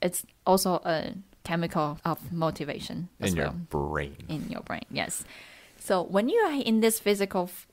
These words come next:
Speaker 1: world, you make it real, like, "Oh, I have this thing and I can get it done."
Speaker 2: Mm-hmm.
Speaker 1: It can push you to do more and more, not just overwhelmed by your thought.
Speaker 2: Wonderful.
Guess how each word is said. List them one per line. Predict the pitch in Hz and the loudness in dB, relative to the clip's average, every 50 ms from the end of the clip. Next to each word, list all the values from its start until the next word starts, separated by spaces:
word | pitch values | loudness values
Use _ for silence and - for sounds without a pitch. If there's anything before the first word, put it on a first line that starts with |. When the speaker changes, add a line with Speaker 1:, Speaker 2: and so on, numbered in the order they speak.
| - | -10
Speaker 1:
world, | - 220 262 277 226 175 170 156 - | -4 0 2 4 4 4 4 2 2
you | 202 202 | 2 2
make | 190 180 170 170 208 | 2 2 2 2 2
it | 208 | 2
real, | 202 202 247 320 320 269 220 185 | 2 4 6 6 8 8 8 8
like, | 175 175 - - | 8 6 6 6
"Oh, | - 214 208 | 6 4 6
I | 147 180 220 | 6 4 4
have | 214 208 202 196 202 | 4 4 2 2 2
this | 196 190 190 | 0 0 0
thing | - - 208 196 165 - | 0 0 0 0 0 -2
and | 175 170 170 165 | -2 -2 0 0
I | 170 175 | 0 0
can | - 180 165 151 | 0 -2 -2 0
get | 165 160 160 | 2 2 2
it | 165 156 139 151 | 2 0 -2 0
done." | - 170 190 185 139 - - 165 - _ _ | 2 2 2 2 2 0 -4 -6 -8 _ _
Speaker 2:
Mm-hmm. | - - - 175 | -8 -4 -2 0
Speaker 1:
It | 170 | 0
can | 175 170 | 0 0
push | - - 196 180 175 - - | 2 2 2 2 2 2 0
you | 170 156 | -2 -2
to | - - | -2 -4
do | 151 - 185 170 180 160 139 143 147 165 175 - - _ _ - | -4 0 2 4 4 4 4 2 0 -2 -4 -8 -14 _ _ -2
more | 170 156 156 160 156 160 - | -2 0 2 2 0 0 0
and | - 165 151 | -2 -2 -2
more, | 151 151 151 - - - 180 - _ _ _ _ | -2 -4 -4 -4 -4 -4 -6 -8 _ _ _ _
not | - 170 147 156 175 | 2 2 4 4 2
just | - - 147 127 - - - - - _ _ _ - | 0 0 -2 0 0 -2 -4 -6 -10 _ _ _ 6
overwhelmed | 175 160 - - 165 151 156 175 170 147 135 147 143 - - - | 6 8 8 4 2 4 4 4 4 2 2 -2 -6 -10 -10 -6
by | - 151 143 147 | -4 -2 -2 -2
your | 147 147 143 135 127 - - 185 - _ _ _ | -2 -2 -2 -2 -2 -4 -6 -10 -14 _ _ _
thought. | - - 156 - - - - - - - - - _ _ _ _ _ - | -2 -2 -2 -2 -2 -8 -12 -16 -16 -16 -20 -20 _ _ _ _ _ 0
Speaker 2:
Wonderful. | - 87 85 80 - - 78 69 - | 0 0 2 0 0 0 0 -2 -2